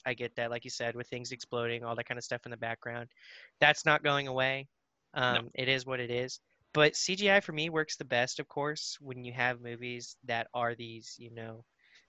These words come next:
Speaker 1: uh, fantasies and whatnot. Like I said, uh, Star Wars is one of the big ones. Jurassic, like, right, where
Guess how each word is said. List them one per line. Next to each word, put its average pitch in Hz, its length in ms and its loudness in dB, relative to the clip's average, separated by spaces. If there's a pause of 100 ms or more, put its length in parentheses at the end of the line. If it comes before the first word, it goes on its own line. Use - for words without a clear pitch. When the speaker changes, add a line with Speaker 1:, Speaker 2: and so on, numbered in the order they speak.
(160)
Speaker 1:
uh, 131 240 -2
fantasies 131 720 2
and 117 100 -8
whatnot. 117 380 0
Like 120 120 2
I 131 60 -2
said, 123 400 2
uh, 120 260 -2
Star 131 380 6
Wars 123 480 -4
is 120 240 -6
one 120 180 -4
of 117 60 -6
the 120 60 -6
big 120 200 0
ones. 120 300 -2
Jurassic, 123 480 6
like, 131 160 -2 (380)
right, 147 260 10
where 147 300 8